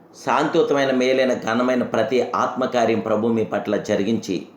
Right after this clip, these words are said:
మీకు సంపూర్ణ విజయం దయచేయనుగాక. దేవదేవుని బిడ్డలారా, మన దేవుడు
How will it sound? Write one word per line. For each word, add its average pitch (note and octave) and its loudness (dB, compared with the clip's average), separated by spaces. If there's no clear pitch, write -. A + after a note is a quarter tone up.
మీకు G#2 -2
సంపూర్ణ A#2+ 0
విజయం G#2+ 0
దయచేయనుగాక. F#2 -2
దేవదేవుని D#3+ 2
బిడ్డలారా, C#3 2
మన B2 0
దేవుడు C#3 2